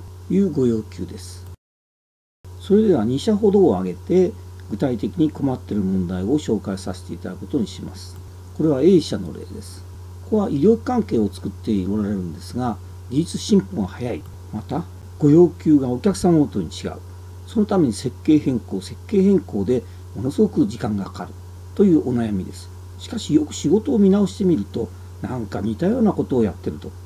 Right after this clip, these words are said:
いうことで、なんとかならないかというご相談でした。これは加工品を作る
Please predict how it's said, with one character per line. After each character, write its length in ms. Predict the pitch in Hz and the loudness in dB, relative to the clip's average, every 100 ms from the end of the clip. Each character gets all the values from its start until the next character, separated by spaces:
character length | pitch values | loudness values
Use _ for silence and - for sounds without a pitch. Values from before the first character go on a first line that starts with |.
| - | -2
い 80 | 170 | 2
う 80 | 190 | 2
こ 100 | 170 | 2
と 100 | 123 | 2
で、 120 | 104 | 0
な 160 | 95 123 | 0 0
ん 80 | 160 | 0
と 80 | |
か 100 | - | -2
な 140 | 95 104 | -4 -4
ら 60 | |
な 140 | 95 82 | -6 -8
い 20 | |
か 120 | 90 | -10
と 140 | - 180 | 2 6
い 140 | 175 | 6
う 60 | - - - - - | 6 -8 -16 -16 -8
ご 120 | 127 | -4
相 220 | - 131 | 0 0
談 180 | 113 101 | 2 -2
で 80 | 98 | -4
し 100 | - | -8
た。 140 | 90 - - - _ _ _ _ _ _ _ _ - - - | -14 -14 -20 -20 _ _ _ _ _ _ _ _ -20 -18 -2
こ 60 | 214 | 4
れ 60 | |
は 260 | 226 220 - - | 4 4 -2 -6
加 140 | - | -6
工 240 | - 196 208 | 2 4 4
品 300 | - 202 190 | 6 6 6
を 100 | - | 4
作 220 | - 175 | -2 0
る 200 | 156 | 2